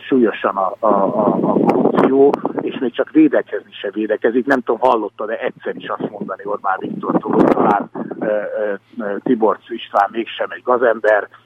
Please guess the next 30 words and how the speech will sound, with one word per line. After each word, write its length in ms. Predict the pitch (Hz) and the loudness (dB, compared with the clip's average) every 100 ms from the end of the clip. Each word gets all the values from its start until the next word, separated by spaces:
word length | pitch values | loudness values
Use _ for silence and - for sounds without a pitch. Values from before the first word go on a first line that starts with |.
| _ | _
mégsem 380 | - 123 - 104 | 0 0 0 -6
úgy 260 | 120 127 110 | -4 -8 -6
volt, 520 | 104 120 117 - 123 - - - | 0 2 2 -2 -4 -4 -12 -2
talán 400 | 127 113 104 - _ | 2 2 0 -6 _
hazudnak, 580 | - 135 127 117 113 107 | -2 -2 -2 -6 -8 -10
ö, 220 | 123 117 110 110 - 117 120 | -12 -14 -14 -14 -8 -8 -2
azok, 280 | 131 123 113 | 0 0 -2
akik 240 | - 113 | -6 -8
ezt 180 | - - - | -14 -8 2
állítják, 560 | 120 120 117 135 113 | 4 4 0 -6 -4
azon 200 | 131 120 | -4 -6
kívül, 180 | 120 120 | -6 -6
hogy 100 | 117 | -4
megfenyegetett 680 | 120 - 117 107 113 120 107 | -4 -4 -6 -4 -6 -6 -4
mindannyiunkat, 720 | 123 113 107 107 104 107 113 - | -2 0 -2 -2 -6 0 0 -2
nem 160 | 117 110 | -6 -6
csak 200 | 101 110 | -6 -4
engem, 320 | 98 95 123 | -2 0 0
hanem 200 | 110 107 - | 0 -4 -4
a 40 | |
magyar 200 | 113 101 | -2 0
társadalom 600 | - 107 - 104 107 104 - - _ _ | 2 0 -2 -8 -6 -6 -10 -20 _ _
ezen 300 | 120 113 117 | -2 0 0
ötvenöt-hatvan 800 | 131 - 113 107 120 117 107 98 - | 0 0 -2 -2 -2 -2 -2 -4 0
százalékát, 720 | 101 98 101 101 - 107 120 _ _ | 0 0 -8 -6 0 0 0 _ _
hogy 120 | - 107 | -8 -2
majd 200 | 107 107 | -2 0
meglá-, 340 | 107 101 107 | 2 2 0
megnézhetjük 640 | 120 120 113 - 117 - 110 | -2 -4 -4 -6 -8 -8 -4
magunkat. 520 | 127 135 135 151 | -2 -2 0 2